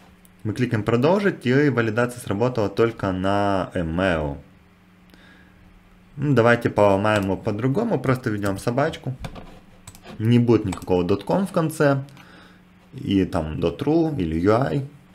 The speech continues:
Не, это уже в зависимости, какой вы почтой пользуетесь. И кликаем «Продолжить».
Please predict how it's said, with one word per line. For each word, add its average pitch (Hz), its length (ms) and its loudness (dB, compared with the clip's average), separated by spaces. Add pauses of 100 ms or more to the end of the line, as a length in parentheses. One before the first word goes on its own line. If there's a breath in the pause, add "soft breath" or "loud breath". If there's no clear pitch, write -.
(320 loud breath)
Не, 101 200 -4
это 104 240 -2
уже 95 220 0
в 92 60 2
зависимости, 95 640 -2
какой - 260 -4
вы 87 100 2
почтой 82 680 -2
пользуетесь. 135 680 -2
И 127 160 0
кликаем 101 380 -4
«Продолжить». 156 600 0